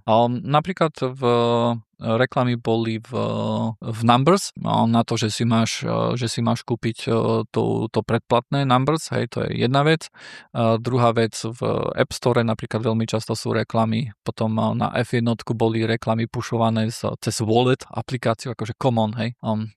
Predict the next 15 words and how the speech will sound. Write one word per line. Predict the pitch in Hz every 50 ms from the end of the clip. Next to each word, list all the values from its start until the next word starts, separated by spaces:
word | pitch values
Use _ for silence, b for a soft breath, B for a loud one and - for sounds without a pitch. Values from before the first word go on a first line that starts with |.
| _ _ _
jednoducho | - 139 123 113 - - - 95
enšitifikácia, | 113 110 - - 110 - 120 120 104 - 110 107 - - 113 104
hej, | 110 110 110
akože | 110 - - 113 107
pomalá, | - - 214 208 190 170 151 131 120 - _ _ _ _
ale | - - 113 110 107 104 107 113 - - _ _
ten | - - 107 113
trend | - - 110 120 120 117 110
tam | - 107 107 104
určite | - 113 113 - - 110 - 104
akože | 104 - - 104 104
nejakým, | 104 110 107 - - 104 107
e, | 117 - - _ - - - - - - - - - -
vidím, | 117 104 - - - - - 127
hej. | - - 131 135